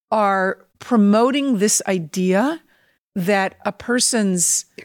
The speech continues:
uh, feeling of being male or female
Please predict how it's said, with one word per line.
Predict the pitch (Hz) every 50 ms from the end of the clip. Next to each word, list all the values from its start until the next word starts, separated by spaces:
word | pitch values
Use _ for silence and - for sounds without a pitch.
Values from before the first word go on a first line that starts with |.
| - _ _ _ _ _ _ _ _ _ _ _ -
uh, | 208 190 180 170 156 160 - -
feeling | - - - - 262 233 247 254 269 285 294 262 -
of | - 208 180 160
being | 202 202 190 185 185 185 185
male | 185 185 185 196 208 202
or | 180 175
female | - - - 196 190 196 208 220 226 233 247 285 277